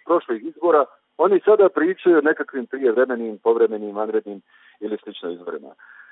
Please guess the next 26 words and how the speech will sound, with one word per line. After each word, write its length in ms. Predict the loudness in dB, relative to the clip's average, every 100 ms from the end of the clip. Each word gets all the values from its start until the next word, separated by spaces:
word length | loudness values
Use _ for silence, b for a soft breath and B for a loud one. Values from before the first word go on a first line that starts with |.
| b _
Dodik 400 | _ 2 2 -2 -8 -20 _ -16
svoj 220 | 2 2 4 0
uslov 240 | 2 0
koji 280 | 2 -2 -4
ističe 440 | -6 -6 0 0 0
za 440 | -2 2 4 2 2
provođenje 400 | 4 4 2 -6
izbora 280 | -2 -2 0
na 80 |
cijeloj 280 | -2 0 0
teritoriji 480 | 0 -6 0 0 2
Bosne 300 | 0 0 0
i 40 |
Hercegovine 600 | 0 0 2 2 2 0
može 300 | 0 0 0
biti 260 | -2 -2 2
opravdan, 580 | 2 4 4 6 4 0 _ _
ali 160 | 0 2
ne 100 | 0
mora. 280 | 0 -2 -6 B B -2
Uvijek 300 | 2 2 0
se 80 |
dešavalo 520 | -4 0 4 4 4 2
da 80 |
vanredni 400 | 0 2 0 -4
izbori 360 | -8 0 0